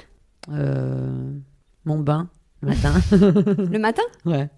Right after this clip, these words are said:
Speaker 1: Je téléphone, je, je, je regarde mes mails, euh, c'est, voilà, c'est mon petit déjeuner à moi, c'est mon moment à moi, le bain.
Speaker 2: Et qu'est-ce que tu fais pour te détendre ?
Speaker 1: Bah, c'est ça, c'est le bain. Je, voilà. Je me fais masser de temps en temps aussi, j'aime bien.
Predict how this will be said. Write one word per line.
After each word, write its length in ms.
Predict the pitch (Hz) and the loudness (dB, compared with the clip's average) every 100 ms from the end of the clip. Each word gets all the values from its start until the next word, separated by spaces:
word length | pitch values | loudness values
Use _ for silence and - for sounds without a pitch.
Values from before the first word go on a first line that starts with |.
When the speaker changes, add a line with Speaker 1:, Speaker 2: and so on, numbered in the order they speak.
| _ - _ _ _ - - - | _ -20 _ _ _ -20 -18 -20
Speaker 1:
Je 80 | - | -8
téléphone, 840 | - 165 - 151 156 156 156 147 139 | 0 0 4 6 8 8 6 0 -2
je, 0 | |
je, 280 | - 143 135 | -4 -4 -2
je 100 | 143 | -2
regarde 160 | 143 | -2
mes 100 | 156 | 0
mails, 460 | 160 147 151 147 151 | 0 0 2 2 2
euh, 240 | 131 139 | 0 -2
c'est, 300 | 135 139 135 | -8 -8 -6
voilà, 280 | 139 127 135 - | -6 -6 -8 -14
c'est 160 | - 143 | -16 -10
mon 80 | 143 | -10
petit 160 | - | -8
déjeuner 340 | 139 147 143 147 | -6 -4 -2 -2
à 80 | 139 | -2
moi, 300 | 131 131 131 | -4 -4 -6
c'est 120 | 135 | -8
mon 100 | 135 | -4
moment 280 | 135 131 131 | -2 -2 -2
à 60 | |
moi, 240 | 135 127 127 | -2 -2 -2
le 80 | 120 | -4
bain. 240 | 104 110 - _ | -4 -8 -12 _
Speaker 2:
Et 80 | 196 | 0
qu'est-ce 160 | 233 254 | 0 0
que 60 | |
tu 120 | 233 | -6
fais 140 | - 202 | -4 -6
pour 140 | 190 | -4
te 80 | - | -4
détendre ? 600 | 175 190 190 175 190 170 - | 0 0 0 -4 -4 -8 -6
Speaker 1:
Bah, 100 | 127 | -6
c'est 140 | - | -6
ça, 260 | 117 117 127 | 0 0 0
c'est 160 | - 123 | -6 -2
le 100 | 120 | 0
bain. 260 | 104 120 143 | 2 0 -4
Je, 380 | 123 120 107 101 | -6 -2 0 0
voilà. 300 | 98 92 95 101 117 123 | 0 -2 -6 -8 -10 -4
Je 140 | 120 | -2
me 60 | 139 | 0
fais 80 | 139 | -2
masser 280 | 156 147 143 | -4 -6 -8
de 60 | |
temps 140 | 135 131 | -8 -6
en 80 | 131 | -6
temps 140 | 135 | -6
aussi, 200 | 127 - | -8 -8
j'aime 140 | 127 | -10
bien. 100 | 127 | -6